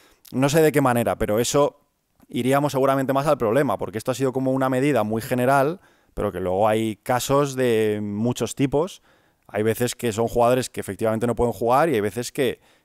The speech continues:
que son jugadores que s-, que igual sí que podrían jugar en esos partidos, pero deciden no hacerlo. Entonces,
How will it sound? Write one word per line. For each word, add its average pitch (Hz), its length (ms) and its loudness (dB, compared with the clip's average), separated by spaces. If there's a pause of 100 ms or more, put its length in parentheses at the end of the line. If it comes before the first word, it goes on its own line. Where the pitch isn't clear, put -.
(100)
que 95 140 -14
son 98 180 -8
jugadores 113 300 0
que - 80 -4
s-, - 160 -6
que - 80 -8
igual 107 200 0
sí 160 200 0
que 139 100 0
podrían 113 300 0
jugar 127 420 0
en 104 160 -8
esos 104 180 -10
partidos, 107 540 0
pero 101 160 -4
deciden 120 380 -2
no 123 60 0
hacerlo. - 340 -6
Entonces, 120 480 -8